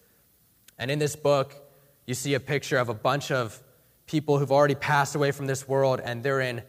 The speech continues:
hell. And first, C S Lewis says, "This isn't what I actually believe happens after death." But in this story, there's a bus, and every single day the bus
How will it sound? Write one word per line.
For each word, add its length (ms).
hell. 560
And 340
first, 500
C 160
S 160
Lewis 220
says, 220
"This 180
isn't 260
what 120
I 60
actually 520
believe 360
happens 420
after 260
death." 420
But 300
in 160
this 180
story, 600
there's 160
a 80
bus, 680
and 220
every 260
single 280
day 260
the 120
bus 480